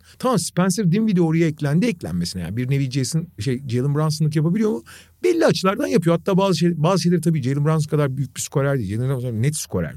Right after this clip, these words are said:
çünkü. Elit bir skorer olmasa da zaten kendini oynuyor daha çok Jalen Brunson. O yüzden Doncic bence daha iyi tamamlıyor. Dinwiddie tam öyle değil. Dinwiddie ya, oyun kurucu gibi. Yani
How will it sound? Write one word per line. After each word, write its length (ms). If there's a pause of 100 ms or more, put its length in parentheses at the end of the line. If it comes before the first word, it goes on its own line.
çünkü. 320 (360)
Elit 240
bir 60
skorer 260
olmasa 480
da 160 (220)
zaten 320
kendini 340
oynuyor 320
daha 140
çok 180
Jalen 300
Brunson. 440
O 140
yüzden 300
Doncic 320
bence 240
daha 180
iyi 100
tamamlıyor. 400 (380)
Dinwiddie 280
tam 160
öyle 260
değil. 200 (480)
Dinwiddie 380 (260)
ya, 140 (120)
oyun 260
kurucu 340
gibi. 240
Yani 440